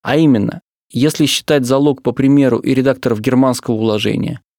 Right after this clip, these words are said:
и составителей нашего проекта вотчинного устава правом вечным, охватывающим самую вещь и целую вещь, то от падения старшего залогового права должно привести к движению последующих ипотек.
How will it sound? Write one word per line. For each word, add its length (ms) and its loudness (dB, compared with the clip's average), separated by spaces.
и 60 -8
составителей 640 0
нашего 360 0
проекта 340 -4
вотчинного 480 -2
устава 440 -2
правом 360 0
вечным, 500 -2
охватывающим 920 -2
самую 480 2
вещь 480 -2
и 260 0
целую 480 2
вещь, 320 -4
то 140 0
от 120 -4
падения 460 2
старшего 500 -2
залогового 540 0
права 440 -4
должно 260 -2
привести 400 0
к 80 -4
движению 520 2
последующих 580 -2
ипотек. 480 -8